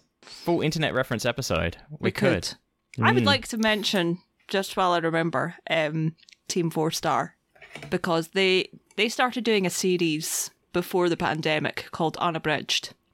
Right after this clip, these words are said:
Speaker 2: which was essentially like a fake documentary series of them round the office, and it was fucking hilarious. And then they got four
Speaker 1: Mm.
Speaker 2: episodes in,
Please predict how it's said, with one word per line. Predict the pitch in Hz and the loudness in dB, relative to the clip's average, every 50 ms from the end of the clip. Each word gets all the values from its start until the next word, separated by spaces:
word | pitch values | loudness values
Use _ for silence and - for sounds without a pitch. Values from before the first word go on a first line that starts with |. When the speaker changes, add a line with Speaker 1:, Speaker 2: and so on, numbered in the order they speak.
| _ _ - - | _ _ -6 -4
Speaker 2:
which | 185 160 - - - - | -4 -2 -2 -4 -2 0
was | 175 160 165 160 - - | 0 0 0 -2 -2 -6
essentially | 185 - - 226 226 233 226 - - 196 | -4 -2 0 0 0 0 -2 -2 -2 0
like | 175 175 175 | 0 0 -2
a | - 160 | -2 -6
fake | - - 190 175 - - - | -2 0 0 0 0 0 -2
documentary | 175 180 - - 170 160 160 160 - - 180 | -2 -2 -2 -2 -2 0 -2 -2 0 -2 -2
series | 165 - - 160 151 151 143 139 139 - - - - - _ _ _ - - - _ _ | 0 0 0 0 2 2 0 0 0 -2 -4 -4 -8 -10 _ _ _ -20 -20 -20 _ _
of | 170 175 - - | -4 -4 -2 0
them | 170 165 156 151 | -2 0 0 0
round | 160 160 | -2 0
the | 151 156 | 0 0
office, | 151 151 - - - - | 0 -2 -2 -4 -6 -4
and | - | -2
it | - | -2
was | - - | -2 -4
fucking | - - - - 233 226 - - 214 185 | -4 -8 -6 -4 -4 -4 -2 -4 -4 -2
hilarious. | 196 156 156 127 104 127 123 147 170 - - | -2 0 0 0 0 0 0 -2 -4 -6 -4
And | - 180 175 | -4 -2 0
then | 175 175 165 165 156 - - | 0 0 0 0 -4 -4 -4
they | 180 | -2
got | - 127 98 175 | 0 0 0 2
four | 196 220 226 | 4 4 4
Speaker 1:
Mm. | 226 | 4
Speaker 2:
episodes | 226 - 233 214 - 196 175 - - | 2 0 -4 -6 -4 -4 -4 -2 -2
in, | 175 156 147 175 165 - | -2 -2 -2 -4 -6 -8